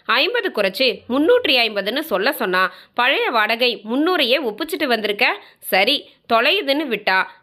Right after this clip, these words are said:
என்னவெல்லாம் தொல்லைகள். சுந்தரம், நீங்க தப்பா நினைச்சுக்க கூடாது. இரண்டாயிரம் அட்வான்ஸ் தர்ற நிலைமையில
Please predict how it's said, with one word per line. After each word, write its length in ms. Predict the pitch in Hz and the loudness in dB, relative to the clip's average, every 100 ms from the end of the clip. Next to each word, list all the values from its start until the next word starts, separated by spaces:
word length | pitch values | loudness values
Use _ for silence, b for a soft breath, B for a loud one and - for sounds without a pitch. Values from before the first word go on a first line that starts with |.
| 202 | -4
என்னவெல்லாம் 720 | 240 277 494 320 196 233 330 | -2 2 0 0 0 -2 0
தொல்லைகள். 540 | 202 202 185 190 190 _ | 0 0 0 -4 -4 _
சுந்தரம், 640 | - 240 220 208 185 160 B B | -6 -4 0 2 0 -4 B B
நீங்க 260 | 247 294 277 | -2 0 2
தப்பா 380 | 226 208 453 466 | 0 -2 0 2
நினைச்சுக்க 440 | 240 220 - 220 | 2 -2 -4 -4
கூடாது. 420 | 208 196 185 190 B B | 0 -2 0 -4 B B
இரண்டாயிரம் 600 | 233 277 277 269 311 466 | 0 0 2 0 0 0
அட்வான்ஸ் 520 | 349 208 247 339 370 | -2 0 0 0 0
தர்ற 260 | 240 202 269 | -2 0 0
நிலைமையில 580 | 262 208 214 185 196 | 0 -2 -2 0 0